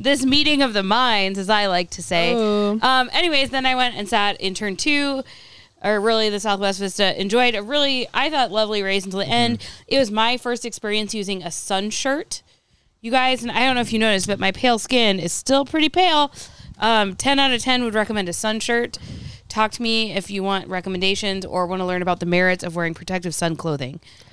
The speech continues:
Speaker 2: I don't need to
Speaker 1: <laughs>
Speaker 2: know. I do know. I tried to find a sun shirt 'cause we had some, and I couldn't find it. And, uh, my pale skin is now covered in sun poisoning,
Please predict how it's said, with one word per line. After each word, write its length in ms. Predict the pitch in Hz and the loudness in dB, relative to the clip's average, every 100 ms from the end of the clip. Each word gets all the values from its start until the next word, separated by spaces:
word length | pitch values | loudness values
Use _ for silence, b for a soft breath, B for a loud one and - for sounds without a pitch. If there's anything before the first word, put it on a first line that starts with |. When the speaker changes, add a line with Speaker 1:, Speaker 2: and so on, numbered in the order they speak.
| b b b b _ _ - _ - _ _ _ _ - | b b b b _ _ -20 _ -20 _ _ _ _ -6
Speaker 2:
I 80 | 214 | -2
don't 180 | 208 196 | 0 0
need 220 | 190 185 | -2 -2
to 480 | 190 175 165 160 180 | -2 -2 -4 -6 -2
Speaker 1:
<laughs> 0 | |
Speaker 2:
know. 440 | 180 175 160 180 - | 0 0 -2 -6 -4
I 100 | 196 | -2
do 220 | 185 180 175 | 0 0 0
know. 360 | 156 151 165 - | -2 -6 -10 -6
I 80 | 196 | -2
tried 240 | 233 220 | 2 2
to 80 | 202 | 0
find 280 | 202 196 190 | -2 -2 0
a 40 | |
sun 240 | 185 165 170 | -2 -4 -4
shirt 300 | 151 139 - | -8 -10 -12
'cause 140 | - | -4
we 100 | 185 | -2
had 240 | 180 180 | 0 -2
some, 360 | - 101 143 190 b b b _ _ - | -2 -6 -4 -6 b b b _ _ -8
and 100 | 165 | -8
I 60 | |
couldn't 300 | 160 190 180 190 | -6 -6 -8 -10
find 260 | 175 156 | -10 -8
it. 180 | 156 - | -12 -14
And, 520 | - 165 131 151 165 - - | -14 -14 -12 -14 -16 -20 -18
uh, 300 | 117 185 180 _ _ _ | -16 -16 -18 _ _ _
my 260 | 190 185 190 | -14 -6 -6
pale 280 | 190 185 175 | -4 -2 -2
skin 500 | - - 170 165 151 - | -4 -6 -6 -8 -10 -8
is 200 | 160 170 | -8 -10
now 160 | 151 | -16
covered 320 | 160 165 165 | -12 -8 -6
in 160 | 156 165 | -4 -4
sun 280 | - 160 165 | -2 -2 -2
poisoning, 640 | - 196 175 151 117 165 | 0 0 0 -4 -8 -12